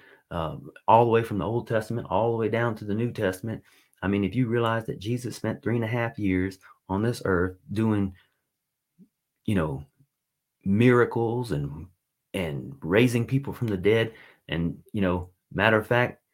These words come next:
I think it was Luke who said that, you know, if, if we were to write everything that he did, the world could not contain the books.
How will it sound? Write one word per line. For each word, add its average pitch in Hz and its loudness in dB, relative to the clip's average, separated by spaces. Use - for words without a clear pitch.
I 87 -4
think 113 -2
it 58 -2
was - -8
Luke 127 4
who 104 -4
said 113 4
that, 98 2
you 107 -4
know, 101 0
if, 92 0
if 95 -4
we 120 4
were 110 2
to 71 0
write 104 6
everything 139 6
that 131 6
he 127 0
did, 113 0
the 98 0
world 120 6
could 110 -4
not 113 -4
contain 135 2
the 131 4
books. 196 0